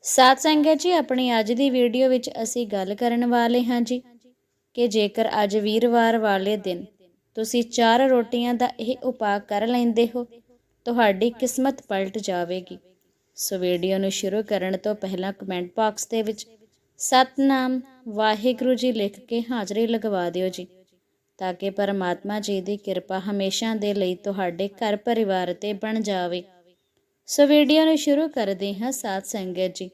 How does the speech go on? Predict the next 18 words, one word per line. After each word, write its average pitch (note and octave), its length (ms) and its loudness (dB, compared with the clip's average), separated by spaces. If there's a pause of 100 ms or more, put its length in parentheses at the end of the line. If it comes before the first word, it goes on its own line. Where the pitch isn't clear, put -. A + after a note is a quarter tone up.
(640)
ਕਿਸੇ G#3 300 -2
ਨਗਰ G3 340 2
ਦੇ G#3+ 180 0
ਵਿੱਚ G3 220 -4
ਇੱਕ G#3 280 -10
ਮਨੁੱਖ G3 420 -4
ਰਿਹਾ F3+ 380 -2
ਕਰਦਾ A3 400 0
ਸੀ। A3+ 200 -6 (640)
ਕਹਿੰਦੇ C4+ 380 6
ਕਿ D4+ 180 2
ਉਹ C#4+ 160 6
ਖੇਤੀਬਾੜੀ A3 840 0
ਦਾ G#3+ 160 -2
ਕੰਮ G#3+ 360 -6
ਕਰਿਆ F#3+ 380 -2
ਕਰਦਾ F3 420 -4
ਸੀ। F#3 220 -8